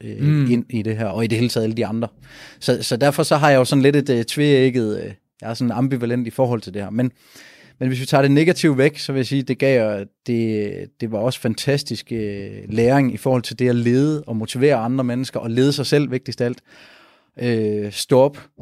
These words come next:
Speaker 1: øh, altså, øh, hvad hedder det, hver eneste morgen, og, og være produktiv, selvom at du ikke har nogen chef, og selvom at du, øh, selvom det nogle gange, at du måske skulle tage ti møder med mennesker,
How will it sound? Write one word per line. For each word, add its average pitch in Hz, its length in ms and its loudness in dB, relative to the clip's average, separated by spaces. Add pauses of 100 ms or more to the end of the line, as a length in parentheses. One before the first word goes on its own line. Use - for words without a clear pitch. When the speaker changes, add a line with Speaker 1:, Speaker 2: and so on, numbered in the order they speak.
(220)
Speaker 1:
øh, 127 60 -2 (120)
altså, 120 180 -6
øh, 107 460 -2 (340)
hvad 113 120 -4
hedder 127 140 2
det, 113 120 -4
hver 123 140 2
eneste 127 300 0
morgen, 127 360 2
og, 107 300 -2
og 110 160 -8
være 117 100 2
produktiv, 143 680 0
selvom 131 300 2
at 104 180 -4
du 123 60 0
ikke 127 160 -2
har 127 80 0
nogen 123 160 -6
chef, 131 360 -4
og - 160 -10
selvom 127 280 0
at 101 160 -8
du, 107 220 -4
øh, 101 220 -6
selvom 123 260 2
det 113 100 0
nogle 127 160 2
gange, 127 400 0
at 117 100 -6 (180)
du 117 100 -6
måske 117 300 -4
skulle 113 160 -10
tage 123 160 -2
ti 147 300 -4
møder 131 360 4 (460)
med 120 80 4
mennesker, 117 380 2